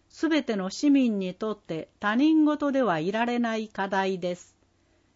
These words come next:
市は令和六年度から認知症対策アクションプランをスタートしました。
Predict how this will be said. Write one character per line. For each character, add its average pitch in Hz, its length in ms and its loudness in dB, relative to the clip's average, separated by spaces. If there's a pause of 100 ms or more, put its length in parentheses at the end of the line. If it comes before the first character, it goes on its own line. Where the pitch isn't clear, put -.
市 - 240 -4
は 208 280 0 (340)
令 311 300 0
和 220 160 0
六 240 280 0
年 285 300 4
度 185 140 -4
か 208 180 -6
ら 170 220 -6 (200)
認 302 280 6
知 311 160 -2
症 277 340 2
対 269 300 0
策 180 440 -6
ア 185 60 -6
ク - 120 -12
シ - 140 -4
ョ 320 80 6
ン 285 140 4
プ 294 160 -4
ラ 254 220 4
ン 180 100 -4
を 156 220 -8
ス - 140 -20
タ 285 160 0
ー 233 100 2
ト 180 160 -6
し 175 180 -8
ま 180 160 -2
し - 140 -20
た。 120 200 -12